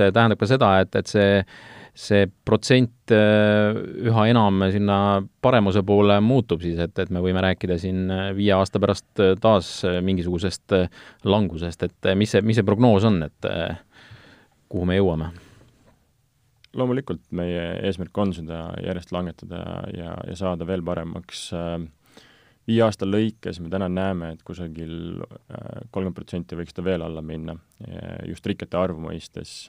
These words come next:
Speaker 2: äh, ja see on see, mille nimel me sedasama ilmastikukindlat võrku ehitamegi. Äh, teiselt poolt ongi vaja vaadata sedasama ilmastikukindla võrgu enda mahtu, et kui meil täna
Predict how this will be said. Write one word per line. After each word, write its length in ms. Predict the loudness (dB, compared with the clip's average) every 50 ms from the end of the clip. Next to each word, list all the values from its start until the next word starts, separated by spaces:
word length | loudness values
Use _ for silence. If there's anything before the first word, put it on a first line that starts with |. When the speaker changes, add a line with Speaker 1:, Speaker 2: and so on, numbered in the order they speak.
| -16 -16
Speaker 2:
äh, 320 | -14 -14 -14 -12 -12 -14 -14 -16 _ _ _ _ _ _ _ _ _ _ _ -18
ja 160 | -16 -12 -6
see 160 | -2 -2 -2
on 80 | -2 -2
see, 160 | -4 -4 -4
mille 160 | -4 -4 -4 -4 -4
nimel 220 | -4 -4 -6 -6
me 80 | -8 -12
sedasama 320 | -12 -12 -12 -10 -10 -10 -10 -10
ilmastikukindlat 500 | -12 -14 -16 -18 -16 -16 -16 -14 -10 -10
võrku 240 | -10 -8 -6 -6
ehitamegi. 720 | -6 -6 -6 -8 -10 -14 -12 -12 -12 -14 -14 -14 -14 -14 -16 _ _ _ _ _ _ _ _ _ _ _ -14 -10
Äh, 400 | -8 -6 -6 -4 -4 -4 -6 -6 -6
teiselt 240 | -6 -6 -6 -4 -6
poolt 160 | -8 -6 -4 -4 -4
ongi 160 | -4 -4 -6
vaja 160 | -6 -6 -4
vaadata 300 | -2 -4 -4 -4 -8 -16
sedasama 340 | -16 -12 -8 -8 -8 -8 -8
ilmastikukindla 540 | -10 -10 -12 -16 -20 _ -14 -14 -12 -10 -8
võrgu 240 | -8 -8 -6 -4 -4
enda 160 | -4 -4 -4
mahtu, 480 | -6 -6 -8 -8 -10 -12 _ -20 -20 -20
et 160 | -20 _ -20
kui 160 | -18 -16 -14
meil 160 | -12 -12 -8
täna 220 | -4 -4 -2 -2